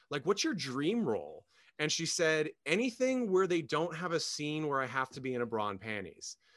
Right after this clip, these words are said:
Uh, and, <laughs> and you look back at her catalog and essentially there isn't one. Um, and I was like, "Wow, now I kinda see where she transitioned out of film." I mean, she certainly doesn't need it. She has the Honest brand and all that stuff. Uh,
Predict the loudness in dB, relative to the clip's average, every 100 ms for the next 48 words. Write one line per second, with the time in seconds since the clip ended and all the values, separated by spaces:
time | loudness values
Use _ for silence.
0 | -20 -20 _ 2 4 2 0 0 2 2
1 | 0 -2 -8 -16 _ -4 -4 -4 -14 -2
2 | 4 6 4 2 0 0 2 2 2 0
3 | 0 -2 0 2 2 0 -2 0 0 0
4 | 0 2 2 2 0 0 -4 -6 _ -8
5 | -8 -10 -20 _ -20 -12 0 4 4 4
6 | 0 -2 2 2 4 2 0 -6 -4 -2
7 | 0 0 0 0 0 -2 -10 _ -6 -2
8 | 0 0 0 0 0 2 0 0 -2 -2
9 | 0 0 -2 -4 -2 -2 0 -2 -2 -2
10 | 0 0 0 0 0 2 -2 -4 -8 -8
11 | -6 -6 -4 -4 -2 2 2 2 0 -4
12 | -4 -4 -2 -4 -4 -2 -2 -4 -4 -4
13 | -6 -4 -2 -4 -6 -20 -20 -4 2 4